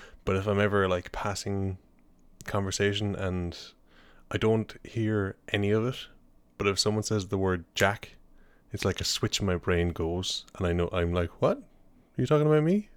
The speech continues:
Or, you know, things like that. It also gets confusing 'cause, like, you can have headphone jacks or, like, car jacks that I said earlier. Jack means a lot of things. <laughs> There was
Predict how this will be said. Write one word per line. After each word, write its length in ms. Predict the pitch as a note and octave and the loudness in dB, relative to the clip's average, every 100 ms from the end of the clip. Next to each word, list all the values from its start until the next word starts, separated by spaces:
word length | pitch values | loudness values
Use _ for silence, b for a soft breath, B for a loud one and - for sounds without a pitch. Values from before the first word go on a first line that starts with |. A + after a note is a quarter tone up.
| - | -6
Or, 400 | G#2+ F#2+ F2 F2 - _ _ - | 0 2 2 -2 -10 _ _ -10
you 120 | - G2+ | -2 0
know, 180 | F2+ - - B B B B B | 0 -4 -20 B B B B B
things 180 | - G#2 | -2 0
like 120 | F2 | 0
that. 220 | - - - B - | -2 -10 -16 B 0
It 60 | |
also 180 | A#2 G2+ | 0 2
gets 180 | G2+ - | -2 -4
confusing 420 | F2 F#2+ F2 E2 | -8 -2 -2 -2
'cause, 200 | D#2+ D#2+ | -4 -6
like, 260 | E2 D2+ - | -6 -8 -10
you 80 | E2 | -10
can 160 | E2 | -6
have 180 | D#2+ D#2 | -6 -4
headphone 400 | F#2 E2+ E2+ D#2+ | -6 -6 -4 -2
jacks 400 | E2 D2+ - - | -2 -4 -6 -6
or, 300 | F2 D#2 D#2 F#2+ | -6 -8 -12 -14
like, 140 | - | -6
car 200 | - E2+ | -2 0
jacks 280 | E2 D#2+ - | -2 -6 -8
that 120 | F2 | -8
I 80 | F2 | -6
said 120 | F2+ | -2
earlier. 380 | F2 E2 E2 D#2+ B B - | -2 -2 -4 -8 B B -4
Jack 240 | G#2 - | -4 -2
means 160 | F2+ E2+ | -4 -2
a 40 | |
lot 200 | D#2+ D#2 | -2 -4
of 60 | D2+ | -4
things. 300 | E2 D#2 - B B B B B B B B B - | -6 -6 -12 B B B B B B B B B -6
<laughs> 640 | G2+ G2+ - G#2+ - C3 - B B B - - | -2 0 4 4 4 -6 -8 B B B -20 -2
There 240 | G#2+ A2+ | 2 4
was 420 | G#2+ G#2 G2+ F2 | 2 0 0 -2